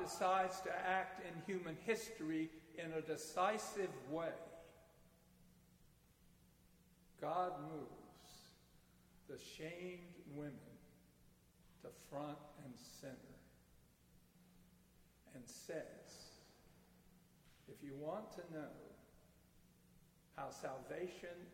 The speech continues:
is occurring in human history, you gotta listen to them. You gotta hear what they have to say.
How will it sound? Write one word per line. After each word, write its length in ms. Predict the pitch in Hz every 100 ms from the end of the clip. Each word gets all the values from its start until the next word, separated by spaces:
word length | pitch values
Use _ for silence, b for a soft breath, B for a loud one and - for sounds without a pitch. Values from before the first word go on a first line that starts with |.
| -
is 140 | 123
occurring 760 | 123 - - 170 - - 135 - -
in 120 | 135 -
human 340 | - 165 160 151 -
history, 520 | - - - 113 - 120 - - - - - - - - - -
you 120 | 117 107
gotta 300 | 127 131 139 120
listen 320 | 127 - 131 113
to 100 | -
them. 280 | 107 107 98 - - - - - - - - - - - - - B B B -
You 120 | 123
gotta 420 | 120 139 147 139 123 -
hear 440 | 170 156 131 113 - - - - -
what 340 | 127 113 -
they 360 | 131 143 143 139 -
have 280 | - - -
to 100 | -
say. 480 | - - 117 117